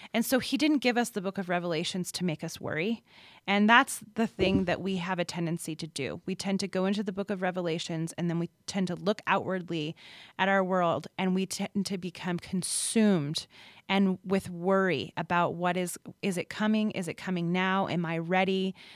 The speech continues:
And that is not the intention of Jesus at any moment in our lives. So this,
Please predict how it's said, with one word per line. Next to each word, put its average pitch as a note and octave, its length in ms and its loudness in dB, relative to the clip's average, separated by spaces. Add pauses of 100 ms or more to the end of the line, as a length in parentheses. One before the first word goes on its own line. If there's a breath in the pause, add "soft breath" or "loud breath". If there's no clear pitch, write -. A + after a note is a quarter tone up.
(360 loud breath)
And F#3+ 160 0
that G3+ 280 4
is G3 140 -2
not F#3 420 2
the F3+ 120 0
intention D#3+ 720 -2
of D#3+ 140 -4
Jesus D#3 640 -6
at E3 180 -6
any F3+ 220 0
moment D3 400 -2
in E3+ 160 -4
our D3+ 160 -4
lives. D3 220 -4
So F3+ 160 -4
this, A3 300 0